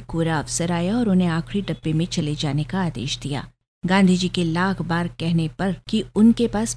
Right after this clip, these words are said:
पहले दर्जे का टिकट है, किसी ने उनकी बात नहीं सुनी और उन्हें धक्के देकर नीचे उतार दिया। रेल चली गई और गांधी जी वेटिंग रूम में बैठे रहे।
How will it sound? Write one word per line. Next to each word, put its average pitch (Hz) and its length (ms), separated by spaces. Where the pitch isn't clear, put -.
पहले 220 280
दर्जे 165 300
का 160 140
टिकट 151 360
है, 214 60
किसी 165 320
ने 170 100
उनकी 160 240
बात 151 260
नहीं 160 220
सुनी 196 320
और 226 120
उन्हें 170 220
धक्के 202 380
देकर 165 340
नीचे 160 380
उतार 131 380
दिया। 131 240
रेल 226 280
चली 160 340
गई 170 160
और 175 120
गांधी 160 300
जी 165 140
वेटिंग 185 380
रूम 160 160
में 160 120
बैठे 139 380
रहे। 147 260